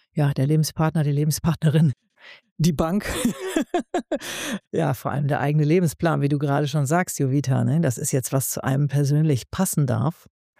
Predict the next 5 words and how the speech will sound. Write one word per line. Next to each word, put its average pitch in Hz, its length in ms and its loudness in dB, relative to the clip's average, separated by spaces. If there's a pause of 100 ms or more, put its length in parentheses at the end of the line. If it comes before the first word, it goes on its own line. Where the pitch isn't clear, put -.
(460)
Sonst, 123 560 0
ähm, 139 640 2
landet 131 460 0
das 147 260 0
möglicherweise 147 1000 2